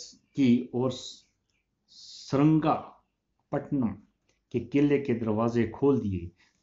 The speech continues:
लेकिन टीपू ने हथियार डालने से इनकार कर दिया और दुश्मन से लड़ता हुआ शहीद हो गया। वह उसने बिल्कुल उनकी नहीं मानी। आखिरकार उसने वहाँ पर क्या? हथियार नहीं डाला और वो वहाँ पर शहीद हो गया। बहादुरी और बुजदिली के बारे में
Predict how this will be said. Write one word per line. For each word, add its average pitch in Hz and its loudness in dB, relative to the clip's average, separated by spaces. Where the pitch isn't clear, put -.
लेकिन 120 0
टीपू 127 -2
ने 110 4
हथियार 101 -4
डालने 104 0
से 98 -10
इनकार 98 -8
कर 82 -18
दिया - -20
और 117 0
दुश्मन 135 2
से 131 -4
लड़ता 117 0
हुआ 104 -2
शहीद 98 -10
हो - -18
गया। - -20
वह 123 2
उसने 135 -2
बिल्कुल 147 4
उनकी 139 0
नहीं 123 4
मानी। 120 2
आखिरकार 107 -6
उसने 107 -12
वहाँ 104 -10
पर 123 -10
क्या? 117 -10
हथियार 110 -8
नहीं 143 2
डाला 104 -4
और 107 0
वो 113 0
वहाँ 98 -4
पर 143 -6
शहीद 123 0
हो 98 -2
गया। 82 -12
बहादुरी 120 2
और 147 8
बुजदिली 123 4
के 135 0
बारे 110 2
में 107 0